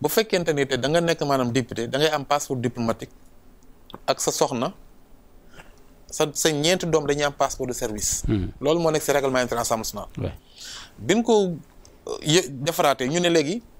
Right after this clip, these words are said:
Speaker 1: la membre du bureau Assemblée nationale daf koy maanaam am avantage yi comme ni ko ministère yi di amee.
Speaker 2: Mhm.
Speaker 1: Député yi aussi dañ koy am mais député yi au lieu que léegi seeni soxna yëpp doon ko am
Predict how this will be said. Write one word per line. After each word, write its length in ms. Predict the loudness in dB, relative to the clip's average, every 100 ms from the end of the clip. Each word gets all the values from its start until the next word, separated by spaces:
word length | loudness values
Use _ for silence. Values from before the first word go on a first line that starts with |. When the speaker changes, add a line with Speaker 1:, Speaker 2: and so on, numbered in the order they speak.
| -20 -20 -20 -20 -2
Speaker 1:
la 140 | 0
membre 300 | 4 2 2
du 100 | 2
bureau 180 | 4 2 2
Assemblée 260 | 2 2
nationale 320 | 0 -4 -4 -6 -14 -20 -20 -20 -20 -20 -20 -20 -20 -20 -20 -20 -20 -20 -20 -16 -10
daf 200 | -8 2
koy 240 | 4 4
maanaam 280 | 6 4 4
am 100 | 0 0
avantage 520 | 2 0 2 0 0
yi 60 | -8 -4 -4 0
comme 220 | 0 2
ni 80 | 2
ko 180 | 4 2
ministère 360 | 2 4 6 6
yi 40 |
di 60 | 2
amee. 240 | -2 -4 -6
Speaker 2:
Mhm. 1500 | -6 -2 -4 -4 -12 -16 -18 -20 -20 -14 -14 -14 -20 -12 -4
Speaker 1:
Député 280 | -2 0 2
yi 60 | 4
aussi 200 | 6 4
dañ 140 | 2
koy 100 | 0
am 140 | -2 -6 -16 -20 -20 -20 -20 -20 -20 -20 -14 0
mais 100 | 0
député 260 | 2 2 4
yi 60 |
au 40 | 4
lieu 100 | 4
que 80 | 4
léegi 140 | 2
seeni 220 | 2 0 2
soxna 240 | 0 2
yëpp 220 | 2 2
doon 120 | 0 2
ko 60 |
am 100 | -2